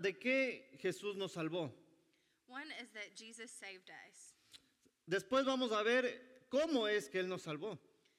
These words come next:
Speaker 2: And then we're gonna see how he saved us.
Speaker 1: Pero lo último es cómo tenemos que poner en práctica lo que Él nos está enseñando.
Speaker 2: The last one is how we can put into practice what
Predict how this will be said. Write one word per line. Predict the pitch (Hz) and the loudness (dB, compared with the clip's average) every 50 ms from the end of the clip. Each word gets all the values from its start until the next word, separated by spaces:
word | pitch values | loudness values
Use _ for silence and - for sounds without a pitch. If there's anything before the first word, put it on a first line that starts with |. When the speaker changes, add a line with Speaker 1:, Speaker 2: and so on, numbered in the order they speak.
| _ _ _ | _ _ _
Speaker 2:
And | 233 | -20
then | 233 226 233 | -20 -10 -10
we're | 233 226 | -10 -10
gonna | 247 240 233 240 240 | -8 -12 -14 -14 -14
see | - - 208 196 196 208 220 - | -14 -14 -14 -14 -14 -16 -12 -8
how | 277 294 294 277 | -6 -6 -6 -6
he | 247 220 202 185 | -8 -14 -16 -18
saved | - - 180 175 - _ | -18 -18 -20 -20 -20 _
us. | - 175 180 - _ - - - _ _ _ _ _ | -20 -20 -20 -20 _ -20 -20 -20 _ _ _ _ _
Speaker 1:
Pero | - 190 202 208 208 208 208 202 - - - - _ _ _ | 2 4 4 6 6 4 4 2 0 -4 -10 -20 _ _ _
lo | 170 175 190 | 0 4 4
último | 202 233 262 247 254 - 226 208 196 202 | 6 6 6 4 2 0 0 2 2 0
es | 196 - | 0 0
cómo | - - 214 220 226 226 - | -2 -2 -2 0 0 -2 0
tenemos | - 185 185 208 208 185 | 0 -2 0 -2 -4 -4
que | - 185 170 | -4 -6 -4
poner | - 156 160 165 180 190 185 | -2 -2 0 0 0 0 0
en | 165 143 | 0 -2
práctica | - - - 180 185 196 190 - - 170 151 - - 156 151 156 143 - - - _ _ - | -4 -4 -2 0 0 0 -2 -4 -8 -8 -10 -4 -2 -2 -2 -2 -4 -8 -16 -20 _ _ 0
lo | 139 151 143 | 0 0 2
que | - 160 | 2 0
Él | 156 156 | 0 2
nos | 151 139 | 0 0
está | 139 131 - 143 | -2 -4 -2 -4
enseñando. | 143 135 139 135 127 123 123 117 104 - - - _ _ _ _ _ _ _ | -4 -4 -2 -4 -4 -4 -4 -6 -8 -12 -18 -20 _ _ _ _ _ _ _
Speaker 2:
The | 285 254 | -8 -6
last | 240 247 254 - - | -4 -4 -6 -6 -10
one | 277 240 226 220 | -10 -10 -8 -8
is | 214 208 233 226 220 226 | -10 -12 -12 -14 -10 -10
how | 240 226 | -10 -10
we | 233 233 | -10 -10
can | - 285 226 233 | -10 -12 -14 -12
put | 247 226 208 226 | -14 -14 -14 -14
into | 214 196 202 185 | -12 -14 -14 -14
practice | - 214 190 190 196 - - 160 185 - - 208 | -6 -6 -6 -6 -6 -10 -16 -18 -16 -16 -14 -14
what | 180 | -14